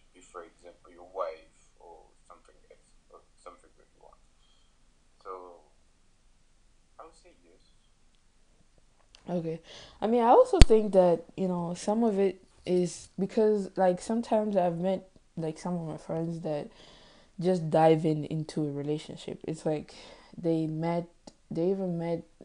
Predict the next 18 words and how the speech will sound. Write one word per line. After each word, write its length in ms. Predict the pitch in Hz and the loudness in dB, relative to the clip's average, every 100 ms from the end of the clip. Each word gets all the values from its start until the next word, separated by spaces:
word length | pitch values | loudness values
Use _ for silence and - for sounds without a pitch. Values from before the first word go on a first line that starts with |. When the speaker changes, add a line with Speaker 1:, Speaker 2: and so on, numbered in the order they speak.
| - | -8
Speaker 2:
either 300 | 170 165 160 - | -4 -2 -2 -6
in, 180 | 160 151 | -10 -8
like, 200 | 147 143 - | -8 -10 -10
on 120 | 165 | -10
the 80 | 151 | -10
internet 600 | - 165 170 160 160 160 - | -8 -8 -6 -6 -6 -8 -8
or 100 | 151 | -8
just, 520 | 151 147 151 - - | -4 -4 -6 -10 -10
like, 300 | 87 - - - - - - - - - _ _ _ 156 | -10 -10 -20 -20 -20 -20 -20 -20 -20 -20 _ _ _ 2
they've 280 | 160 156 | 2 2
been 280 | 156 160 156 | 0 -2 -2
with 160 | 156 - | -6 -2
other 240 | 170 165 | 0 0
people 640 | 160 160 160 160 160 160 - | -2 -4 -2 2 4 4 0
and 180 | 156 151 | -4 -6
they 80 | 147 | -4
decide 640 | 151 151 - 147 151 151 | -4 -6 -4 -4 -2 -6
to, 400 | - - 156 147 | -10 -10 -8 -8